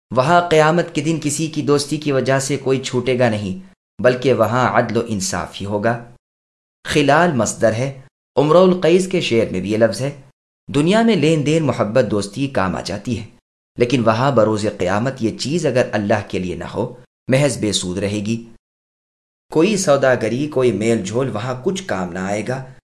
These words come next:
زمین بھر کر سونا فدیے میں دینا چاہے،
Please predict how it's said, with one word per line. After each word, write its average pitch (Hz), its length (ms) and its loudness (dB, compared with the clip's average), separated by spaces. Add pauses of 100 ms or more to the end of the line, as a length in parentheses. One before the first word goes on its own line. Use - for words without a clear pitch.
(200)
زمین 180 340 2
بھر 160 200 2
کر 160 120 2
سونا 139 360 0
فدیے 123 340 -2
میں 117 120 0
دینا 95 320 -4
چاہے، 123 400 -2